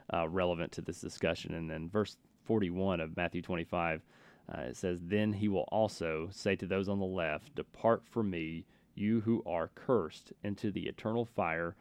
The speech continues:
prepared for the devil and his angels.'" And then verse forty-six, "And they will go away into eternal punishment, but the righteous into eternal life." So, uh, what's important, and that we'll bring up again as our discussion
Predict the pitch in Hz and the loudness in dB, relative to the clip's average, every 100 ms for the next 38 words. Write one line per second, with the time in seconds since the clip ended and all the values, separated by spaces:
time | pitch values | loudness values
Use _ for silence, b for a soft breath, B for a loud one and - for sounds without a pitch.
0 | B B - - 101 101 - 85 80 90 | B B -10 -2 0 0 -2 -6 -6 2
1 | 107 117 87 78 85 82 80 - 107 104 | 2 2 0 -2 -4 -6 -8 -6 -4 -2
2 | - - - - B B B B 85 87 | -4 -10 -12 -16 B B B B -6 -4
3 | 82 85 - 104 92 82 - 110 110 80 | -2 -4 -4 -4 -2 -4 -4 2 2 2
4 | - - 82 - - 90 87 85 104 135 | -6 -14 -12 -14 -14 -10 -8 0 4 4
5 | 101 95 95 90 92 92 98 - 113 76 | 2 0 0 2 2 2 -2 0 0 0
6 | 98 - 139 123 82 - - - 98 82 | -4 -2 0 0 -2 -8 -16 -6 -4 -4
7 | - 82 - - B B B 95 87 80 | -6 -8 -8 -14 B B B -6 -4 0
8 | 90 92 95 87 - - 92 - 87 82 | 2 2 -2 -4 -8 -8 -6 -4 -4 -6
9 | - 92 - 90 85 80 76 - - 85 | -8 -12 -8 -6 -4 -4 -4 -6 -6 -4
10 | 80 - B B B - 95 110 95 - | -4 -6 B B B -4 -2 -2 -2 0
11 | 110 92 87 85 69 95 90 80 - 110 | -2 -2 -6 -6 -6 -4 -4 -6 -8 -4
12 | 101 87 85 85 95 90 85 85 - 92 | -2 -2 -4 -4 0 0 -2 -6 -6 -4
13 | 82 80 98 85 82 80 82 | -4 -4 -4 -4 -6 -10 -10